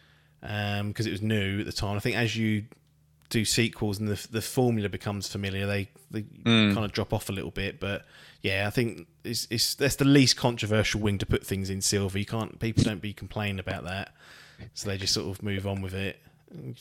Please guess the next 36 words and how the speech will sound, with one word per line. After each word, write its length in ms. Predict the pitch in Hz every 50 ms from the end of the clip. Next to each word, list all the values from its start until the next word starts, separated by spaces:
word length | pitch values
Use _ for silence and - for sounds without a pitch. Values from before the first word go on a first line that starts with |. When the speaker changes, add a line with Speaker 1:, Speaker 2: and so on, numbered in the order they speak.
| - _
Speaker 1:
Try 160 | - - - 120
and 100 | 113 -
put 80 | -
it 60 | 117
any 140 | 90 104 104
higher 240 | 90 107 110 104 101
or 80 | 98 98
lower, 240 | 101 98 98 98
and 80 | 98 98
you 60 | 98
have 140 | 101 98 -
people 320 | - 104 98 - - 101
knocking 320 | 98 101 98 - - 98 98
on 80 | 98
the 60 | 95 98
doors 380 | - 107 101 98 95 95 92 104
asking 380 | 101 98 90 - - 98 92
what, 180 | 101 98 101 -
what 140 | - - 127
it's 100 | 117 -
doing 240 | - 123 - 107 107
in 120 | 95 95
there. 200 | 95 98 98 101
So 320 | 95 - - 95 95 98 98 - - - - - - - - - - - _
just 220 | - - 104 - -
gonna 240 | 101 104 104 98 95
avoid 440 | 82 98 104 110 104 104 98 98 95 -
the 240 | 104 101 98 98 -
debate 360 | - 104 - 95 98 101 101
and 220 | - 98 101 101 98 - - - _ -
chuck 280 | - - 117 - - -
it 80 | 110
in 80 | 104 107
at 100 | - -
<laughs> 180 | - - -
silver. 340 | - 151 - 131 - - -